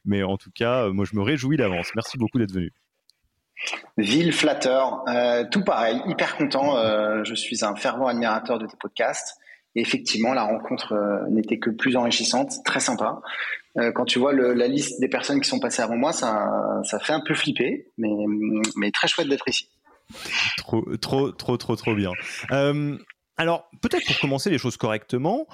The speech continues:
Speaker 1: euh, moi, j'aimerais bien te, te laisser, euh, quelques, quelques mots d'introduction pour que tu te présentes, que tu présentes, euh, Avisio, une résidence. Et j'insiste sur Avisio, une résidence, parce que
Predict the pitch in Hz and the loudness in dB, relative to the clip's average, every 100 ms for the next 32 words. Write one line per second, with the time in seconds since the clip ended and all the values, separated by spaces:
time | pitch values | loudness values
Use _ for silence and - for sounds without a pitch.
0 | - - - 139 135 139 135 - 226 277 | -20 -8 0 2 2 0 -2 0 0 2
1 | 156 113 101 139 226 151 120 110 120 113 | 0 -2 -2 -2 0 0 0 0 0 0
2 | 113 - 160 196 147 110 104 - 196 - | -2 -2 0 2 2 2 0 0 -2 0
3 | 147 117 113 107 240 - 123 139 110 - | 0 2 2 0 -4 -2 0 0 0 -2
4 | 107 - 269 302 127 - 104 104 - - | -4 -4 -4 -2 -4 -2 -4 -4 -6 -4
5 | 98 208 226 101 104 107 101 110 120 - | -2 -2 -4 -6 -4 -2 -2 -2 -4 -2
6 | 98 101 101 107 110 104 98 95 127 226 | -2 0 -2 -2 -2 -2 -4 -2 -2 -2
7 | - 117 104 104 127 - 104 95 107 95 | -2 -2 0 0 -4 -4 -4 -2 -2 -2
8 | 101 139 135 101 - | -2 -2 -2 -6 -4